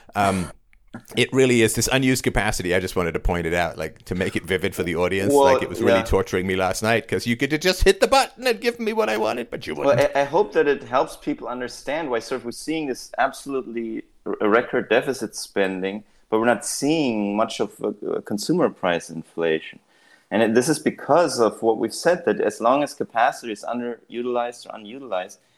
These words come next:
Speaker 2: there's a lot of room for deficit spending. If we hit capacity, then we're gonna start seeing inflation pretty noticeably.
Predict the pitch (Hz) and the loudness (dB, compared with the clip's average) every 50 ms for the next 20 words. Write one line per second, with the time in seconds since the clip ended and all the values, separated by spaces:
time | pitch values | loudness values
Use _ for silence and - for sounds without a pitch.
0 | _ _ _ - 104 101 113 117 110 120 139 139 - - 110 104 107 123 139 139 | _ _ _ -8 -6 -4 0 2 4 6 6 4 2 0 -2 -2 0 0 0 0
1 | 127 110 101 98 90 - _ _ _ _ - 101 98 98 95 95 92 90 90 90 | 0 -2 -4 -6 -8 -12 _ _ _ _ -2 0 2 4 4 4 4 2 0 -2
2 | - - - - - 95 98 98 - 95 - - 92 85 - - - - - 90 | -6 -12 -10 -2 0 2 2 0 -2 -8 -12 -10 -12 -12 -12 -14 -14 -10 -8 -8
3 | 85 85 85 85 85 - 104 95 104 139 156 143 - - - - 104 - 113 113 | -8 -6 -8 -8 -4 -4 -2 0 2 2 2 2 0 -6 -6 -6 -4 0 2 2
4 | 117 123 120 - 107 98 120 139 165 151 156 - _ _ - 110 117 113 104 - | 2 2 2 -2 0 0 2 2 0 -2 -6 -10 _ _ -4 -2 -2 -2 -2 -2
5 | - 110 104 107 - - 110 104 98 87 - - 98 101 101 101 101 - - 78 | -2 -2 -2 -4 -6 -6 -6 -4 -6 -6 -6 -2 0 2 2 0 -2 -6 -12 -14
6 | - - 98 92 90 87 85 87 85 80 80 - - 73 69 - - - | -10 -8 -8 -8 -6 -6 -6 -6 -6 -6 -8 -12 -14 -14 -14 -14 -16 -18